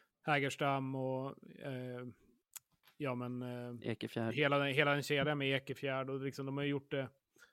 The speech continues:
Speaker 1: gjort det väldigt bra, måste jag säga, och det är kul att de har kunnat ta, tagit det klivet, och det är någon match vi hade mot Almtuna, vad det var, när egentligen de ser till att vi, att vi vinner matchen. Ehm, jag tycker det,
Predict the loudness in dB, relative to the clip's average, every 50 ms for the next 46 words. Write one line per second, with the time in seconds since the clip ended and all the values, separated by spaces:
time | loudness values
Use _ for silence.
0 | _ _ _ _ -4 -2 -2 -2 -2 -2 0 2 2 2 2 0 2 6 8 8
1 | 8 8 6 0 -2 -4 -4 -4 -2 0 0 0 0 -2 -4 -4 -4 -4 -2 0
2 | 0 2 2 2 2 2 0 -4 -4 -4 -4 -4 -4 -2 -2 -2 -4 -2 0 2
3 | 2 2 2 0 -4 -6 -2 0 2 2 4 2 0 0 0 0 2 2 2 2
4 | 0 0 0 0 2 2 2 2 2 2 0 2 2 2 2 0 -2 -4 -2 0
5 | 0 0 0 -2 -2 -4 0 2 2 2 2 0 -2 -4 -4 -2 -2 0 0 0
6 | 0 0 0 0 0 0 -2 -2 -2 -2 -4 -4 -4 -6 -4 -2 -2 -2 -2 -4
7 | -6 -4 -2 -2 -2 -2 -4 -2 -2 0 0 -2 -4 _ _ _ -20 -20 -20 -20
8 | _ _ -6 -6 -4 -2 0 2 2 2 2 2 4 6 6 6 4 0 -4 -2
9 | -2 -2 -4 -8 -10 -12 -10 -8 -6 -4 -4 -2 -4 -4 -6 -6 -10 -12 -14 _
10 | _ _ _ _ -10 -4 -2 -2 2 4 6 6 8 8 6 6 6 4 2 0